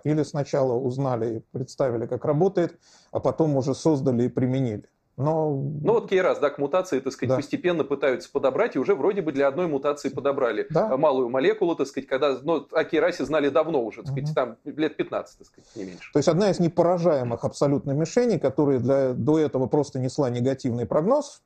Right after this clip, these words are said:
Speaker 1: Мы знали, что ситуация плохая, ну, хуже, чем без мутации керас, как бы, да, но сделать ничего не могли. А сейчас это становится через какое-то время ключиком для,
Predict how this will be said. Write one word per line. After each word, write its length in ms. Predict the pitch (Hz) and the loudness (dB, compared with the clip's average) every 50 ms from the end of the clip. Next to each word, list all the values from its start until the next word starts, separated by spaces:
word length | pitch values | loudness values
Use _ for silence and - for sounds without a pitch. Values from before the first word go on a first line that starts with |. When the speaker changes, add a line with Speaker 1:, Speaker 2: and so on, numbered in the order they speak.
| _ - | _ -2
Speaker 1:
Мы 80 | 143 | 0
знали, 320 | 139 160 170 151 123 127 123 | 2 2 2 2 2 0 -2
что 360 | - - 135 117 107 - - - | -2 -2 -2 -2 -2 -2 -6 -10
ситуация 520 | - - - - 139 135 120 - 143 131 | -10 -6 -2 0 0 0 0 0 -2 -2
плохая, 680 | - - 147 156 160 - 247 269 262 247 233 196 - _ _ _ _ _ _ - | 0 0 0 -2 0 0 2 2 2 2 0 -2 -4 _ _ _ _ _ _ 0
ну, 80 | 160 | 2
хуже, 300 | - - 202 160 123 131 | 4 4 2 4 2 0
чем 300 | - - - 113 117 123 | -2 -2 -4 -4 -4 -6
без 380 | 131 131 143 135 - - - - | -2 0 0 0 0 -2 -8 -6
мутации 480 | 120 123 - - 120 117 - - 113 104 | -6 -2 0 0 -2 -2 -4 -8 -10 -6
керас, 360 | - 135 127 120 110 107 - | -2 -2 0 0 0 -2 -4
как 120 | - 113 113 | -6 -6 -4
бы, 140 | 120 123 | -2 0
да, 100 | 160 185 | 0 2
но 120 | 202 151 143 | 2 2 2
сделать 280 | 135 175 202 175 - | 2 2 2 2 0
ничего 240 | 139 123 - - 151 | -4 -6 -4 -4 -4
не 80 | 127 127 | -4 -2
могли. 380 | 127 131 131 123 107 104 - - _ _ _ _ _ _ _ | -2 -2 -2 -4 -4 -6 -8 -12 _ _ _ _ _ _ _
А 80 | - 143 | -6 -4
сейчас 340 | - - - - 262 262 - | -2 0 0 2 0 0 0
это 140 | 214 - 147 | -2 -2 -4
становится 920 | - - 139 127 131 151 170 180 170 - - - 135 131 123 120 120 123 - - | -2 -2 0 0 2 2 2 2 0 -2 0 0 0 0 2 0 -2 -4 -6 -6
через 160 | 117 113 - | -8 -8 -4
какое-то 440 | - 123 - - 143 143 139 131 127 | -4 -4 -2 0 -2 0 0 0 2
время 260 | 127 131 135 127 110 | 2 0 0 -2 -2
ключиком 640 | - 135 139 147 147 - - - 123 117 110 107 | 0 0 0 0 0 -4 -8 -10 -8 -8 -6 -6
для, 240 | 117 113 123 - | -4 -4 -6 -6